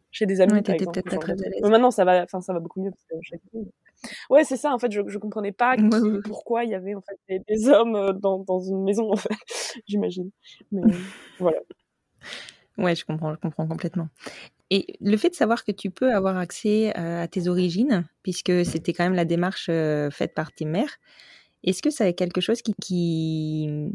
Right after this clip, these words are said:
Speaker 2: t'intrigue, t'intéresse ou tu t'en fiches complètement ?
Speaker 1: Euh, pff, je, je crois pas pouvoir avoir accès, euh, complètement à mes, à mes origines, dans le sens où, euh, enfin, le, le géniteur n'a, enfin,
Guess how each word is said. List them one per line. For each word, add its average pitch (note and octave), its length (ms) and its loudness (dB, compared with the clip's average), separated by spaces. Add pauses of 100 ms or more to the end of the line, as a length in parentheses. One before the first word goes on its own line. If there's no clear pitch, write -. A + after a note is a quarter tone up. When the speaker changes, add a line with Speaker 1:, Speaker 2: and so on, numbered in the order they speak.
(520)
Speaker 2:
t'intrigue, G3+ 580 0
t'intéresse F#3 760 -2
ou D#3+ 280 -2
tu - 160 -16
t'en D#3+ 160 -6
fiches G3 420 -6 (180)
complètement ? E3 440 -4 (960)
Speaker 1:
Euh, B3 600 2
pff, - 720 -18 (840)
je, B3 200 0
je B3+ 140 2
crois - 220 -4
pas - 160 -20
pouvoir C4 280 4
avoir A3+ 240 4
accès, A#3 460 0
euh, G3 180 0
complètement G#3 540 -4
à F#3+ 40 -2
mes, F#3 280 -2
à - 60 -4
mes F#3+ 180 0
origines, G#3 340 0
dans F#3+ 80 -2
le F#3 40 -6
sens G3 300 -10
où, G3 140 -2
euh, F3+ 400 -2
enfin, F3+ 360 -10 (720)
le, - 720 -6
le F#3+ 160 0
géniteur F#3+ 500 0
n'a, F3+ 160 -2
enfin, F3+ 320 -6